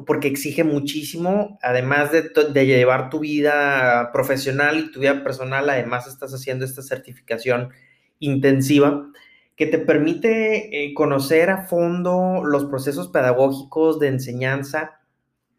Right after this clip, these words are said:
eh, de este idioma, ¿no? Y es muy bonito, aunque isolt,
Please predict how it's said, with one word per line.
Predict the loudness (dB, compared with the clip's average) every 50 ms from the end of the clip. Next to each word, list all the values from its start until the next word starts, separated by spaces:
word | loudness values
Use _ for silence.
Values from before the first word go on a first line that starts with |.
| -6
eh, | -6 -4 -2 -2 0 0 0
de | 2 4 4 4
este | 2 2 0 -2
idioma, | -2 0 -2 -2 -2 0 -2 -2
¿no? | -2 -2 -2 -2
Y | 0 2 4
es | 4 4 2 0 -4 -4
muy | 0 2 4 4
bonito, | 4 4 2 0 -2 0 2 0 0 0 0 0
aunque | 0 4 4 6 4 4 2 0 2 2 2 0 0 -4 -14 -20 -20 -20 _ _ _ _ _ _ -2 0 2 2 2
isolt, | 2 0 0 0 0 0 0 -4 -10